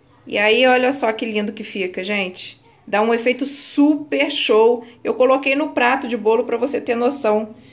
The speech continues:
de como que é a proposta, né? Bom, pra finalizar, então, eu reuni aqui, tentei, né, pra poder te falar. Então, são João e Maria, a casa, duas árvores igual aquela que eu te ensinei,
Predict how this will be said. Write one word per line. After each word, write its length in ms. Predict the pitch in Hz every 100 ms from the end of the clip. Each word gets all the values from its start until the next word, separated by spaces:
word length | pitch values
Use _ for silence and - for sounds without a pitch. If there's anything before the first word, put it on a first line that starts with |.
| -
de 100 | -
como 320 | 220 220 240 254
que 140 | 254
é 120 | 214
a 60 | 220
proposta, 800 | 220 247 240 190 175 - - 180
né? 320 | 185 233 - - _ _ _
Bom, 120 | 220
pra 160 | - 247
finalizar, 480 | 294 294 285 269
então, 220 | 269 285 277
eu 60 |
reuni 420 | 285 277 254 247
aqui, 220 | 262 262 254
tentei, 580 | 294 285 294 233 262
né, 360 | 285 233 262 294 - - -
pra 440 | - 214 214 214 214
poder 340 | 214 233 226
te 120 | 220
falar. 400 | - 247 240 170
Então, 240 | - - 214
são 380 | 214 226 196 - -
João 320 | 214 247 262
e 40 |
Maria, 680 | 294 254 208 208 220 294 311 - _ _ _ _ _ _
a 140 | - 285
casa, 800 | 294 226 208 214 214 254 294 294 - _ _
duas 640 | 233 247 311 359 381 349 262
árvores 520 | 226 254 233 233 226
igual 240 | 220 220
aquela 280 | 285 285 240
que 80 | 240
eu 60 |
te 100 | 214
ensinei, 760 | 214 220 214 196 190 196 240 -